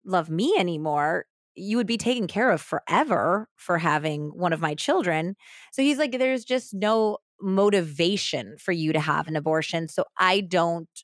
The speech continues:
believe that you did. I just believe that you're saying that now." And she's like, "Oh, really? No motivation?" And she just got right in his face,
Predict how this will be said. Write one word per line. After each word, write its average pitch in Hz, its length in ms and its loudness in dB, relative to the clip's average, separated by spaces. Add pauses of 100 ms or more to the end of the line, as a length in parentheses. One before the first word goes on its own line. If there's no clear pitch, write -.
(220)
believe 165 440 -2
that - 180 -4
you 226 80 -2
did. 262 540 0
I 180 100 4
just 156 480 0 (120)
believe 175 340 0
that 180 120 0
you're 170 120 0
saying 143 360 -2
that 135 220 -4
now." 220 460 0 (880)
And 208 280 4
she's 190 140 0
like, 196 140 2
"Oh, 180 160 4
really? 185 800 2
No 185 260 4
motivation?" 175 1200 2
And 165 160 0
she 180 480 0
just 160 260 -2
got 135 240 2 (200)
right 175 460 2
in 226 120 4
his 196 240 2
face, 175 720 0